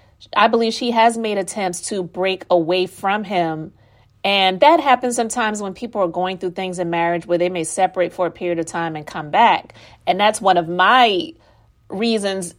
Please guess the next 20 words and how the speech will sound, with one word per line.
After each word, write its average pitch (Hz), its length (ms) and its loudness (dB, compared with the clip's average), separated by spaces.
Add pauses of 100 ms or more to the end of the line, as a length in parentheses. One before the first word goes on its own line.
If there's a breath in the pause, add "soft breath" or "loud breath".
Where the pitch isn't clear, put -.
(100)
just 208 240 -2
my 190 140 4
personal 190 600 0
opinion, 214 500 -4
why 180 180 6
I 185 140 2
feel 190 300 -2
like 175 320 2
women 190 480 -4
who 208 200 -10
get 180 200 -4
involved 175 440 2
with 165 160 -4
men 170 280 -4
that 165 120 2
are 147 80 -2
married, 185 680 -4
I 170 100 2
think 175 340 -8
it's 160 300 -10